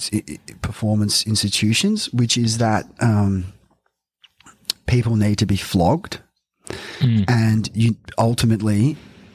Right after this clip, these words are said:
Speaker 1: people are replaceable. And so
Speaker 2: Mm-hmm.
Speaker 1: if you compare the way that, uh, A F L players train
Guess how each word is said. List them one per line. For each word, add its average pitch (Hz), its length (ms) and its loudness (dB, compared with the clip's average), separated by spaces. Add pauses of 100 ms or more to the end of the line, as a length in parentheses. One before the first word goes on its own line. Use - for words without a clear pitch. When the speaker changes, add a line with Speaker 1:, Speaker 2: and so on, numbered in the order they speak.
(420)
Speaker 1:
people 107 320 -2
are 98 60 0
replaceable. 90 640 -2 (480)
And 113 200 2
so - 160 0
Speaker 2:
Mm-hmm. 113 360 2 (680)
Speaker 1:
if - 140 0
you - 60 2
compare 123 840 -2 (260)
the 120 180 2
way 104 600 2
that, 92 360 0 (100)
uh, 76 360 -2 (680)
A 107 140 2
F 107 140 0
L 98 160 4
players 95 480 0
train 92 540 -2